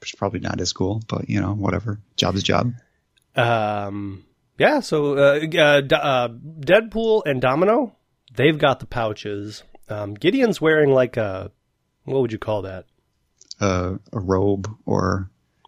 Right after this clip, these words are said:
Speaker 2: Looks like a Jap-, well, what's the Japanese, uh, like a gi or like a, I don't know. Looks like a Japanese robe.
Speaker 1: It's one of those things that I know what you're talking about, but I,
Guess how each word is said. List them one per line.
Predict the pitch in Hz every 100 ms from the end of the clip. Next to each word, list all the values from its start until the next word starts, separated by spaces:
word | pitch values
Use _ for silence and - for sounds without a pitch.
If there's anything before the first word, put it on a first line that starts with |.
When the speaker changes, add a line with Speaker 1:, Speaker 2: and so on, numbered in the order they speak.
| _
Speaker 2:
Looks | - - 214
like | 147
a |
Jap-, | 117 120 113 131
well, | 135 120
what's | 143 -
the | 123
Japanese, | 117 120 113 117 117 110 101 -
uh, | 104 98 98 -
like | 107
a | 101
gi | 95 101 117 160 180 117
or | 98
like | 92 87 95
a, | 90 90 95 _ _ _ _ _ _ _ _ _ _
I | 95
don't | 92
know. | - - _ - _ _ _ - - - - _ _ _
Looks | 156 -
like | 127
a |
Japanese | 120 107 - 110 98
robe. | 104 98 101 92 - - _ _ _ _ -
Speaker 1:
It's | 135
one | 131 135
of | 113
those | 107 -
things | 113 113 101
that | 101 92 _ -
I | 107 98
know | 104 104
what | 101 -
you're |
talking | 98 104 101 110
about, | 104 110 104
but | 98
I, | 95 95